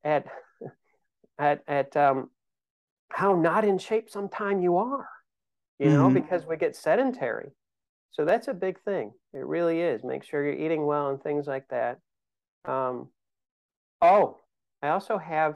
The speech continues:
Speaker 1: a YouTube channel dedicated to, uh, Walk Across America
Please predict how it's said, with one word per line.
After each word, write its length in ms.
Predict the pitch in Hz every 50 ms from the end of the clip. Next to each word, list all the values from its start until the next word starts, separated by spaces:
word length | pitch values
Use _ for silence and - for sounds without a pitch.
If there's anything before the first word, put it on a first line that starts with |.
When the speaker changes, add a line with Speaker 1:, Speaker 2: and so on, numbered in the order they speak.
| - -
Speaker 1:
a 60 | 143
YouTube 460 | 131 127 175 240 247 254 - 196 151 143
channel 300 | - 147 131 131 143 135
dedicated 640 | 131 - 143 160 - - - 147 131 139 135 139 -
to, 240 | 143 135 135 135 - - _ _ _ _ _ _ _ _ _ _ _ _ _ _ _ _ _ _ 139
uh, 120 | 131 123
Walk 300 | 117 123 139 160 170 -
Across 440 | 185 - - 190 180 180 170 - -
America 600 | 175 156 151 151 151 151 151 165 160 151 151 151